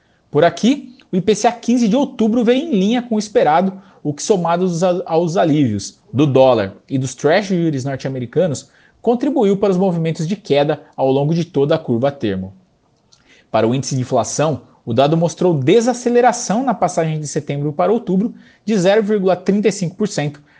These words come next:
para zero vírgula vinte e um por cento na variação mensal. No ano,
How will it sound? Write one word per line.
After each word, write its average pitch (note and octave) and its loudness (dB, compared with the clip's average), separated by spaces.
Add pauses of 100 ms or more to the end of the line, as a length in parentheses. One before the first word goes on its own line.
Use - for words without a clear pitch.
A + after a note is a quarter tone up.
(100)
para D3 4
zero D3 2
vírgula D#3+ 2
vinte E3+ -2
e F#3+ -2
um E3 -2
por F3 -2
cento A#2+ -6
na B2 -2
variação A#2+ -2
mensal. A2 -6 (440)
No F#3 4
ano, B3 0